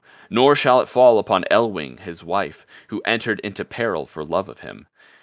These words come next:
And they shall not walk again ever among elves or men in the outer lands.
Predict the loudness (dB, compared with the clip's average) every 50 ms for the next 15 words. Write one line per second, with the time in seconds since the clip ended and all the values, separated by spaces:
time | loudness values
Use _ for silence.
0 | _ _ -8 -6 0 2 2 2 2 2 2 4 4 4 4 4 2 2 0 -2
1 | 0 2 2 2 0 -4 -10 -8 -6 -4 -4 -4 -6 -4 -2 -2 -2 0 -2 -4
2 | -4 -4 -4 -6 -6 -8 -6 -2 0 0 0 0 -2 -4 -8 -8 -8 -8 -6 -4
3 | -4 -4 -4 -8 -10 -10 -6 -4 -2 -2 -2 -2 -4 -6 -6 -8 -8 -8 -12 -16
4 | -18 -20 -20 -20